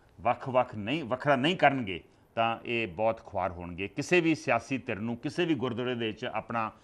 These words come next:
ਅ, ਸਿਆਸੀ ਪ੍ਰਚਾਰ ਕਰਨ ਦੀ ਆਗਿਆ ਉਹਨਾਂ ਦਾ ਖਿਆਲ ਹੈ ਕਿ ਨਹੀਂ ਹੋਣੀ ਚਾਹੀਦੀ। ਜੇ ਸਿੱਖ ਨਿਰਪੱਖ ਹੋ ਕੇ ਬੀਤੇ ਦਾ ਵਿਸ਼ਲੇਸ਼ਣ ਨਹੀਂ ਕਰਨਗੇ, ਇੰਟਰੋਸਪੈਕਸ਼ਨ ਨਹੀਂ ਕਰਨਗੇ ਤਾਂ ਉਹ ਖੁਆਰ ਹੀ ਹੋਣਗੇ।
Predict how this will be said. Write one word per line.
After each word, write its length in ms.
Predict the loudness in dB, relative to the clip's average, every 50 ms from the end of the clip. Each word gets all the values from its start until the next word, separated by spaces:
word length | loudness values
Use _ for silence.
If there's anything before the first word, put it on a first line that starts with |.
| _ _ -20 _ _ _ _ -6 -4 -4
ਅ, 20 | -2
ਸਿਆਸੀ 460 | -4 2 6 6 8 8 6 4 0
ਪ੍ਰਚਾਰ 380 | 0 0 0 4 6 6 6 6
ਕਰਨ 300 | 6 2 2 2 0 -2
ਦੀ 220 | -4 -4 -6 -6 -8 -6
ਆਗਿਆ 400 | -4 -4 -4 -2 0 0 0 0 -2 -6 -14 -20 -20 -12
ਉਹਨਾਂ 180 | -6 -4 -2 0
ਦਾ 120 | 2 0
ਖਿਆਲ 360 | 0 0 -2 -2 -2 0 0 -2
ਹੈ 60 | -4
ਕਿ 120 | -4 -6
ਨਹੀਂ 260 | -6 -4 -2 0 0
ਹੋਣੀ 180 | 0 0 -2 -2
ਚਾਹੀਦੀ। 380 | -2 -2 -2 -2 -2 -4 -6 -6 -10 -16 -20 -20 _ _
ਜੇ 380 | -16 -4 2 4 4 4 4 2
ਸਿੱਖ 440 | 0 -2 -2 0 0 0 -2 -6 -8 -8 -10 -12 _ _ _ _ _ _ _ _ _ _ _ -10
ਨਿਰਪੱਖ 720 | -6 0 2 2 2 2 4 6 6 6 6 4 0 -2 0
ਹੋ 120 | 0 0
ਕੇ 280 | 2 2 0 0 0 -4 -10 -20 -20 _ _ _ _ _ _ _ _ -18
ਬੀਤੇ 480 | -6 0 0 0 2 4 6 6 6
ਦਾ 220 | 8 10 10 10 10
ਵਿਸ਼ਲੇਸ਼ਣ 640 | 8 6 0 -2 0 2 2 2 2 0 -2 -4 -4 -8 -16 _ _ _ _ _ _ _ _ -2
ਨਹੀਂ 200 | 0 2 2 6
ਕਰਨਗੇ, 420 | 8 6 6 6 4 0 0 0
ਇੰਟਰੋਸਪੈਕਸ਼ਨ 600 | 0 -2 0 0 -2 0 2 2 2 2 0 -2 0
ਨਹੀਂ 200 | 0 2 2 6
ਕਰਨਗੇ 420 | 6 6 6 6 2 0 0 0
ਤਾਂ 260 | 0 0 0 0 0
ਉਹ 140 | -2 -2 -4 -8
ਖੁਆਰ 360 | -4 0 2 4 4 2 2 0 0
ਹੀ 100 | 0 0
ਹੋਣਗੇ। 380 | -2 -4 -8 -8 -10 -10 -12